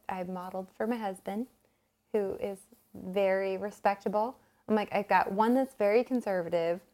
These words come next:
<laughs> one that was middle of the road, and then this,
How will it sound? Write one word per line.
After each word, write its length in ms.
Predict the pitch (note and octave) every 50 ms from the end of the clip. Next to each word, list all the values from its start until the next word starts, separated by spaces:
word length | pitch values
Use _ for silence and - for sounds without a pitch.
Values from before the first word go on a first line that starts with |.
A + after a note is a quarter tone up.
| _ _
<laughs> 1000 | _ _ _ _ - F#3+ G3+ A3+ A#3 - - - - - - - - C4+ - -
one 300 | - - G3+ G#3+ A3+ A#3+
that 220 | B3 B3 A#3 - -
was 220 | A3 G#3+ G#3 G3+ - - - _ _
middle 560 | - C4+ F4 G#4 G#4 D#4 C#4+ C4 A#3+ A#3 G#3+
of 80 | G#3+ F#3+
the 80 | G3 F#3+
road, 400 | F#3 F3 E3+ E3+ F3+ G3 F#3+ -
and 100 | - A#3
then 160 | A3+ A3 G#3+ G#3
this, 120 | G3+ F#3+